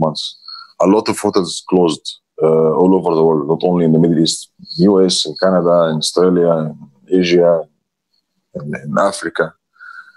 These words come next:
So it's, it's like, and the, the, the issue is that we were the first one to, to get the hit, right? And we will be the last one to, to, to, to recover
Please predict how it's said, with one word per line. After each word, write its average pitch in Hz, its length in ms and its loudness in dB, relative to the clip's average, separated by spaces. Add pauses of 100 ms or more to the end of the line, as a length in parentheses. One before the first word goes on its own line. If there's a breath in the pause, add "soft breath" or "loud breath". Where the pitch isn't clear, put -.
(180 loud breath)
So - 180 0
it's, - 280 0
it's - 240 -2
like, 98 360 0
and 110 360 2
the, 98 140 2
the, 95 160 0
the 90 120 -2
issue 123 300 2
is 110 140 0
that 101 180 -2
we 110 120 4
were 110 180 4
the 98 80 2
first 117 360 0
one 117 320 -2 (240)
to, 95 140 4
to 98 120 0
get 98 200 2
the 95 60 -2
hit, 113 300 -2 (760)
right? 107 180 0 (520)
And 101 240 4
we 127 160 6
will 127 160 6
be 120 160 4
the 110 120 2
last 117 220 0
one 110 260 0
to, 95 440 4
to, 92 280 2
to, 90 220 2
to 92 80 2
recover 87 420 -2